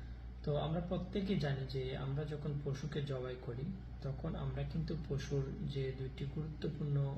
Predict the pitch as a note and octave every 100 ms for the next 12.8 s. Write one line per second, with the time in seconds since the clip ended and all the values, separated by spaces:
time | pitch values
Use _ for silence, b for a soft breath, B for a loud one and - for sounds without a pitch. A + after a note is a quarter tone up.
0 | C#3 C3 B2 B2 B2+ C3 C3+ - C#3 B2+
1 | B2 - A#2+ A#2+ - - - B B B
2 | B - - C#3 - - C#3 C3 - C#3
3 | - C#3 C#3 - C#3 - - - C3 -
4 | C#3 C#3+ D#3 C3 B2+ - C3 B2+ C3+ C3+
5 | C3+ C3 B2+ A#2+ C#3+ F#3 - C3+ C3+ C3+
6 | C3+ C#3+ C3 B2+ B2 F#3+ - - - C#3+
7 | C#3+ C#3 C#3+ - C#3+ C#3+ - B B B
8 | B B B - - - D3+ C#3 - D#3
9 | G3 F#3 - D#3 F3 - D3+ C#3+ D3 D#3
10 | D#3 G#3 - D#3 D3 D3 C#3+ C#3+ C#3+ C#3
11 | - C#3+ C3+ C#3 A#2+ F#3+ F#3 D#3+ C3 C3
12 | - C3+ C3 C3+ - - - D3+